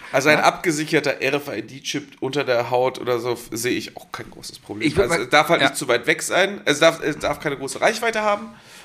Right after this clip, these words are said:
Speaker 1: Ähm, und es muss, äh, cool fände ich natürlich, wenn es dann irgendwie, also sowas wie,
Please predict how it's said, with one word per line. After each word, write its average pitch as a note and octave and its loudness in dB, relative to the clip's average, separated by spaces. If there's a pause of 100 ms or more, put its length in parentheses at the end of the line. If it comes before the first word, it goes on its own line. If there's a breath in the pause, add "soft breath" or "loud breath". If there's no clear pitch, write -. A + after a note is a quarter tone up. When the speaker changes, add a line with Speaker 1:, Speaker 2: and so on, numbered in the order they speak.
(140 loud breath)
Speaker 1:
Ähm, C#3 6
und D#3 4
es - -4
muss, D3 0 (800 loud breath)
äh, A#2 6 (320)
cool G3+ -4
fände D#3 2
ich - -6
natürlich, D3 -2
wenn C3 2
es B2 -6
dann A#2+ 0
irgendwie, A#2 -2
also A2+ -2 (280 loud breath)
sowas A#2+ -2
wie, A2+ -2